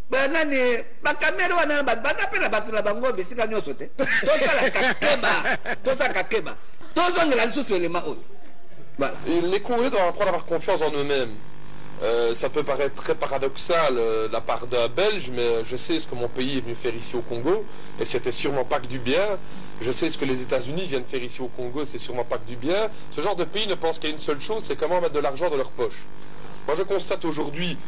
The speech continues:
Speaker 2: qu'il y a des pays autres, comme la Chine, qui disent, « Nous, on pense à la Chine,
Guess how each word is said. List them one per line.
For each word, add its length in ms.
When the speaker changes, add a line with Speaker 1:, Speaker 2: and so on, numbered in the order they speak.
Speaker 2:
qu'il 100
y 40
a 40
des 120
pays 400
autres, 380
comme 200
la 100
Chine, 300
qui 120
disent, « 380
Nous, 200
on 120
pense 300
à 40
la 100
Chine, 320